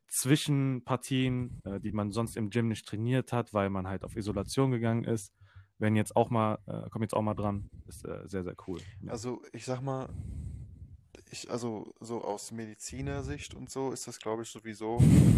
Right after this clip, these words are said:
Speaker 2: bevorzugt, wenn du mit deinem eigenen Körpergewicht arbeitest, weil du da halt auch irgendwie,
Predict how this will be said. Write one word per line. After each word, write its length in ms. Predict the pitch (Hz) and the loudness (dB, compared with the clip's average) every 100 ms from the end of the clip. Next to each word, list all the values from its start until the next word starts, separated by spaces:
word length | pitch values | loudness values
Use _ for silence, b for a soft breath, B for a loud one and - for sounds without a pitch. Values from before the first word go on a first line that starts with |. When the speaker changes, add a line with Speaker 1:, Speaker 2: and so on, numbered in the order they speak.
| - - | 8 4
Speaker 2:
bevorzugt, 600 | - - 131 147 131 - | 0 -4 -4 -2 -4 -2
wenn 100 | 117 | -2
du 60 | 117 | -2
mit 180 | 113 107 | -4 -4
deinem 160 | 104 | -4
eigenen 340 | 101 110 120 110 | -2 -4 -4 -8
Körpergewicht 680 | 113 101 104 107 104 - - | -8 -6 -8 -10 -12 -12 -8
arbeitest, 540 | 104 107 - - - | -8 -8 -10 -12 -6
weil 160 | 104 117 | -2 -2
du 120 | 117 | -2
da 200 | 113 107 | -2 -2
halt 180 | 113 - | -4 -6
auch 140 | - - | -12 -6
irgendwie, 480 | 131 127 120 120 | -6 -4 -6 -8